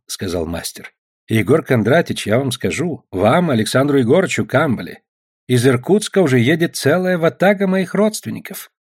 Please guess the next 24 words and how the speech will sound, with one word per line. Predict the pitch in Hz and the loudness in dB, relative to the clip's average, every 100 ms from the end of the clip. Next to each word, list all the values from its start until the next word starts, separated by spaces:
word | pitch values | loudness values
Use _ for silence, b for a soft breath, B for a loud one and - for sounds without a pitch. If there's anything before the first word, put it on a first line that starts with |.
| _ - | _ 0
Они | 117 127 | 2 2
хотят | 139 165 160 | 2 0 0
скупить | - 123 147 131 | -2 -2 -2 -2
золото | 101 123 160 180 | 2 2 2 -2
и | 185 | -2
переправить | 151 120 95 95 110 | 0 -2 0 -2 -2
его | 113 131 | 0 -2
в | 131 | -4
Петербург. | - 175 185 214 139 - | -8 -6 -2 0 0 -2
Не | 113 127 | -2 0
пускайте | 127 151 - 202 240 226 - | 0 -2 2 4 4 4 0
их, | 95 - 110 | -6 -6 0
ну | 127 | 4
их | 180 190 | 4 0
к | - | -6
черту!» | - 247 240 - - - _ _ _ _ _ _ _ _ _ _ | -2 0 2 0 -10 -18 _ _ _ _ _ _ _ _ _ _
Мастер | 92 180 196 196 185 | 0 2 2 0 -2
попросил | 123 95 - 127 123 | -4 -4 -2 -2 -2
участок. | 117 - 87 - - - - | -4 -4 -6 -8 -14 -18 -18
Теперь | - 101 151 - | -8 -2 -2 -2
и | - | 0
он | 120 104 85 | 4 4 2
мыл | 82 90 | -2 -4
золото. | 85 87 78 - - | -2 -4 -4 -10 -20